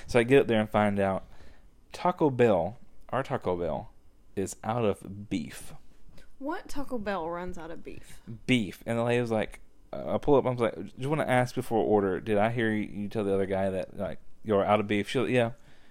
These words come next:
Speaker 1: we're out of beef." And then I look at the menu and think, "What else do I order?"
Speaker 2: Yeah. And we came home later and talked about it, and we're like, "That's, like, a main thing that's almo-, in almost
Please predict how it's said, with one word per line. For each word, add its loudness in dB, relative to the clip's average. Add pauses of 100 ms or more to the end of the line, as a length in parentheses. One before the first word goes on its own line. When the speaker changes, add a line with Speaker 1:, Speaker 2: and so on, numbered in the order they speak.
(180)
Speaker 1:
we're 4
out 8
of 0
beef." -2 (1400)
And 2
then 6
I 8
look 0
at -4
the -2
menu 0
and -4
think, -6 (140)
"What 0
else -6
do -6
I -6
order?" -2
Speaker 2:
Yeah. -12
And -4
we -6
came -6
home -4
later -4
and -8
talked -12
about -10
it, -12
and -10
we're -10
like, -10
"That's, -14
like, -8
a -8
main -6 (120)
thing -6
that's -8
almo-, -6
in -8
almost -6